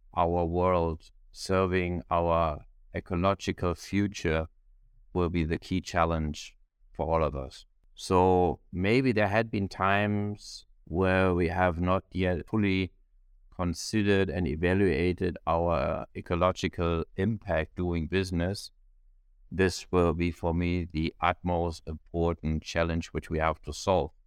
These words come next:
So what, what we need to understand and to be, be more certain and transparent on it is what is our imp-, uh, ecological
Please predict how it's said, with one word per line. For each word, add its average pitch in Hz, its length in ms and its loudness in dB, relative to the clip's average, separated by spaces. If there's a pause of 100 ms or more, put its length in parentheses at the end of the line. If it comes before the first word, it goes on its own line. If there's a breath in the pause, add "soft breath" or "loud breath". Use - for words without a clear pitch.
(1120)
So 90 640 2 (1200)
what, 87 340 0 (380)
what 95 220 0
we 120 180 2
need 123 300 2
to 107 180 -2
understand 95 680 0 (140)
and 92 200 -4
to - 80 -6
be, 92 320 -4 (140)
be 98 140 0
more 95 600 2 (420)
certain 107 680 0
and 80 180 -4
transparent 90 640 0
on 92 200 0
it 85 280 -2 (280)
is 85 360 0 (320)
what 101 180 2
is 110 220 -2
our 90 260 2
imp-, 101 280 -2 (200)
uh, 95 180 0
ecological 95 840 0